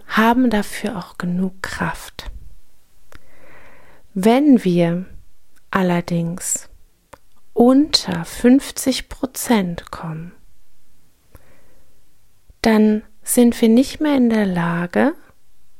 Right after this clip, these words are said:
heilende Energie abzugeben. Und wenn wir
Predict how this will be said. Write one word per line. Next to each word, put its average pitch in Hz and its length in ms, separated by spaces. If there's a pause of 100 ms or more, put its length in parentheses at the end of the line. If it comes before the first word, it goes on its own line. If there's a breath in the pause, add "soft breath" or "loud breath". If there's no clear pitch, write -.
(960)
heilende 202 520
Energie 196 640
abzugeben. 180 880 (1700 loud breath)
Und 202 640 (1160)
wenn 202 380
wir 190 480